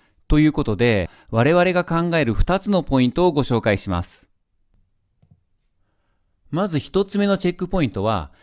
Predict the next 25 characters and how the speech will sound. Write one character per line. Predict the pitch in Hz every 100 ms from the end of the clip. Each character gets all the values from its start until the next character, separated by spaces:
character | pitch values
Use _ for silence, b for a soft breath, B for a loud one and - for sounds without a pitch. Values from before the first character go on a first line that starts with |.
| b b
当 | - 170 202
然 | 214 208
で | 208
す | 214 131
が、 | 143 110 80
背 | - 135
シ | - 190
ー | 202
ト | 196
高 | - 196 156
さ | 131
は | 104
十 | 101 139 175 180
分 | 185
に | 139
あ | 117
る | 127
か | - 87 - _
と | 165
い | 160
う |
こ | 139
と | 117
で | 85
す。 | 80 -